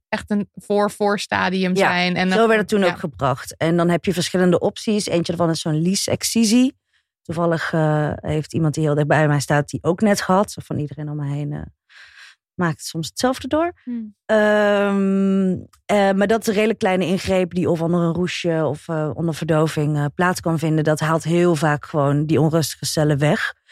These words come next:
Speaker 2: Dus daarom is zo'n uitstrijkje ook zo goed. Want er is nog zoveel aan te doen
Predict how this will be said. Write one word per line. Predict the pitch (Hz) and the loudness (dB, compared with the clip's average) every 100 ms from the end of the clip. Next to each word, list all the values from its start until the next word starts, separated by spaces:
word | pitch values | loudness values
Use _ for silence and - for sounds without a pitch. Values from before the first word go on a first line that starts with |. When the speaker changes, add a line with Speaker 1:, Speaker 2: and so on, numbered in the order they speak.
| - | -20
Speaker 2:
Dus | - | -8
daarom | - 156 | -2 -2
is | 151 | -2
zo'n | - 113 | -2 -4
uitstrijkje | 147 - 147 - | -4 -2 -4 -4
ook | - | -6
zo | 156 | -6
goed. | - 190 - | -2 -2 -2
Want | 101 | -2
er | 95 | -2
is | - | -4
nog | 190 | -6
zoveel | - - 170 220 226 196 190 147 | -6 0 4 4 4 4 4 4
aan | 175 | 2
te | 170 151 | -2 -2
doen | 170 170 | 0 0